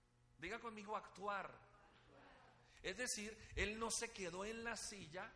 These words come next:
sino que él se paró a hacer, a producir cambios. Diga conmigo, generó cambios. Estoy convencido de que nuestra iglesia, estoy convencido de que nosotros hoy tenemos que generar cambios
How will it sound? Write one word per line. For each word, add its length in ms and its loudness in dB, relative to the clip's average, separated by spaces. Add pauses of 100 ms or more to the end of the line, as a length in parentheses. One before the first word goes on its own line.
(720)
sino 460 0
que 160 -4
él 100 -4
se 160 0
paró 380 2
a 40 4
hacer, 360 0 (160)
a 160 -2
producir 580 -2 (120)
cambios. 480 -4 (120)
Diga 200 -4
conmigo, 400 -8
generó 480 -2
cambios. 440 -4 (1300)
Estoy 240 0
convencido 680 2
de 100 2
que 160 -2
nuestra 460 2
iglesia, 440 2 (200)
estoy 260 8
convencido 560 6
de 100 6
que 140 0
nosotros 560 0 (220)
hoy 280 4 (160)
tenemos 440 2
que 120 0
generar 880 2
cambios 960 0